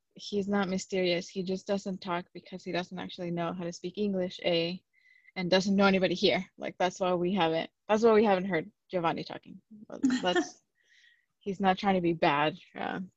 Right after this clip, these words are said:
Speaker 1: or anything like that. Um, I've also had, like, a glass broken over, like, friends where you thought you were, like,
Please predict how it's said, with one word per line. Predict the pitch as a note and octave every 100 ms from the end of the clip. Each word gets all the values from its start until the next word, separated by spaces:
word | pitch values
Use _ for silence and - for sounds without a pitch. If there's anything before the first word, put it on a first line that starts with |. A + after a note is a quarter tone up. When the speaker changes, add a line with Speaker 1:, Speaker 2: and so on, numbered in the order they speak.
| -
Speaker 1:
or | F3
anything | E3 F#3 - -
like | A#1+ -
that. | C2+ B1+ - _ _ _ _ - - _ _ -
Um, | G#3 G3+ G3+
I've | - A#3
also | D4 - B3+
had, | G#3+ G3+
like, | G3 F#3+ - -
a | G3
glass | - F3 F3 G3 -
broken | - F3 F3+ F3+ F#3+ - - _ - _ -
over, | F#3+ F3 F3 D#3+ D#3+
like, | E3 - -
friends | - E3 E3 G3 G#3 G#3+ - - - _ _ _ _ _ _ _ _ _ G#3+
where | F#3+
you | F3+ F#3 F#3+
thought | - F#3+ F#3 - -
you | G3
were, | F#3 F#3+
like, | F#3